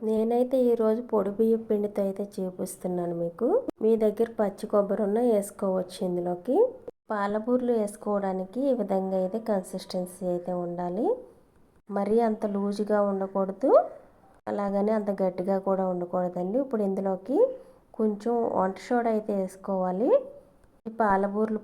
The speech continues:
పొంగడం కోసం వంట సోడా అయితే వేయాలి. ఇప్పుడు స్టవ్ on చేసి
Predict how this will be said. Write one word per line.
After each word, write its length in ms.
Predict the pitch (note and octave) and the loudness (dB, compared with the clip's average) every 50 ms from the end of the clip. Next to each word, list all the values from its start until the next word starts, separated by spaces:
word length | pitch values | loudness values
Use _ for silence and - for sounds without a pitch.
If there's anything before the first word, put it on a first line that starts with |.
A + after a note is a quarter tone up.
| - G#3 | 0 0
పొంగడం 380 | G3 F#3 F#3+ F#3+ F#3+ G3+ G3 G3 G3 F#3+ | 0 2 0 0 0 0 -2 -2 -2 -2
కోసం 260 | F#3 F#3 - - B3 C#4+ D4+ A3 | -4 -4 -2 -2 2 2 4 4
వంట 180 | F#3+ F3+ F3 F#3+ F#3 - | 2 0 -2 -8 -6 -2
సోడా 220 | G3+ F#3+ F#3 F#3 F3+ F3+ | -2 0 0 0 -2 -2
అయితే 160 | F3+ F3+ F3+ F3+ F3 | -2 -2 -4 -4 -2
వేయాలి. 340 | F3 F3 F3 F3 G3+ C4 F#4+ B4+ C5+ - - - - - - - - - _ _ _ _ - | -4 -4 -4 -2 0 2 2 0 0 -2 -12 -18 -20 -20 -20 -20 -20 -20 _ _ _ _ -12
ఇప్పుడు 200 | _ A#3 A#3 B3 - | _ -10 -10 -10 -4
స్టవ్ 280 | - A#3 G#3+ G#3 G#3 G#3 | 0 2 4 4 4 2
on 100 | A3 A3+ A3+ A3+ A3+ | 2 0 2 0 0
చేసి 320 | G#3 G#3+ - - C4 | 0 -2 -2 0 6